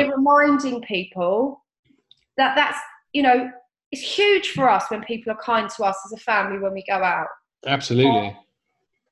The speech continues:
Speaker 1: And, and it can change your whole, you know, it can change your day out, it can change your experience, it can change my other children's experience of the world. They're learning about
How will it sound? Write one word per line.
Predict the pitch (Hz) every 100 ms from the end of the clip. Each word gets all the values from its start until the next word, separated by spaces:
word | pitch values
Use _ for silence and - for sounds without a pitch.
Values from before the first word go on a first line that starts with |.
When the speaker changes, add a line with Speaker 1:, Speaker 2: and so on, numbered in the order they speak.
| -
Speaker 1:
And, | 269
and | 285 294
it | 285
can | - 294
change | 294 349 339
your | 311
whole, | - 311 302 - - -
you | 285
know, | 269
it | 240
can | - 294
change | 320 339 311
your | 311
day | 285 254 233
out, | 226 233
it | 247
can | - 277
change | 311 311 302
your |
experience, | 269 - - 269 254 247 247 247
it | -
can | - 262
change | 302 302 285
my | 254 269 294 294 294
other | 294 294
children's | 285 269 254 247 233
experience | 254 - - 254 247 247 - -
of | -
the | 254
world. | 233 214 208 -
They're | 285 285
learning | 214 175 170 185
about | 196 196